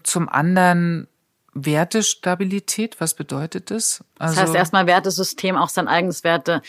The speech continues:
Speaker 2: seine eigenen Werte auch erstmal kennenlernen.
Speaker 1: Genau.
Speaker 2: Vielleicht.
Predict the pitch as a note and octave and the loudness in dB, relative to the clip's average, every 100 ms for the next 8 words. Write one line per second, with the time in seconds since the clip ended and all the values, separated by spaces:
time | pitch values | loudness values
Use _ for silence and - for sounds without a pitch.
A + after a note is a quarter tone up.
0 | - F#3 F#3+ F3+ F#3+ F#3+ F3+ E3 D#3+ D#3+ | -2 2 4 4 4 2 2 2 0 -2
1 | - D3+ - G#3+ D#3+ C#3+ B2 E2 G2 G2 | -6 -8 -2 0 0 -2 -4 -6 -8 -8
2 | A#2 E3+ _ - D#3+ G#3 F#3+ C#3 A2+ - | -8 -10 _ -6 0 2 2 0 -6 -16